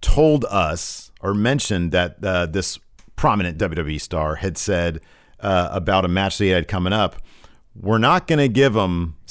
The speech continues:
it was some, I'm paraphrasing, something along the lines of, "We're not gonna give them, we can't give them the full course every time. We have to dial it back so that when we give them the full course,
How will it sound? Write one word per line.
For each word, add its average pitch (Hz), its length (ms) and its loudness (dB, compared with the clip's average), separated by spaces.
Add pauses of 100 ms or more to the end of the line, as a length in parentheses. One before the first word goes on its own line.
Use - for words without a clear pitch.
(120)
it - 80 0
was 143 200 0
some, 156 240 -2
I'm 107 140 -2
paraphrasing, 101 720 0 (320)
something 135 300 2
along 120 180 2
the 107 60 2
lines 95 280 0
of, 82 260 -2
"We're 107 180 -2
not 139 240 2
gonna 135 180 2
give 117 260 2
them, 80 440 0 (340)
we 110 140 0
can't 175 420 0
give 131 260 2
them 90 440 -2 (140)
the 98 120 -6
full 127 260 -2
course - 440 0
every 92 340 -2
time. 87 560 -4 (420)
We 98 140 -4
have 131 240 -2
to 120 80 -4
dial 104 320 2
it 85 120 -6
back 123 360 2
so 117 140 -2
that 95 140 2
when 98 100 -2
we 95 120 -2
give 123 160 0
them 123 80 0
the 95 80 -2
full 101 260 -2
course, 85 540 -2